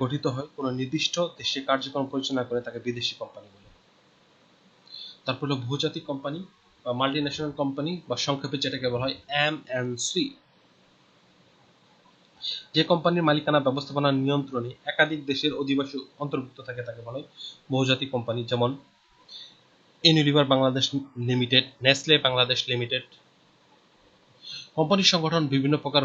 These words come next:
হয়ে থাকে। ব্যবহারের বৈচিত্র্য, উদ্দেশ্য ভিন্নতা কিংবা সময়ের ভিত্তিতে কোম্পানির বিচিত্রতা।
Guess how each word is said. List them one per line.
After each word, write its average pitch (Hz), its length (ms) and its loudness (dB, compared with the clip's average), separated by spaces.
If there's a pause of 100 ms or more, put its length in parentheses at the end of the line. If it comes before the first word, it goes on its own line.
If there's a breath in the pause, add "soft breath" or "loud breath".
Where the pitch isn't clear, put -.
হয়ে 117 200 -4
থাকে। - 180 -16 (1120 loud breath)
ব্যবহারের 127 500 4
বৈচিত্র্য, 123 480 -2 (260)
উদ্দেশ্য - 300 -6 (160)
ভিন্নতা 117 400 -6 (200)
কিংবা 120 240 -4 (140)
সময়ের 131 320 0
ভিত্তিতে 117 320 -14 (100)
কোম্পানির 113 380 -6
বিচিত্রতা। 123 500 -8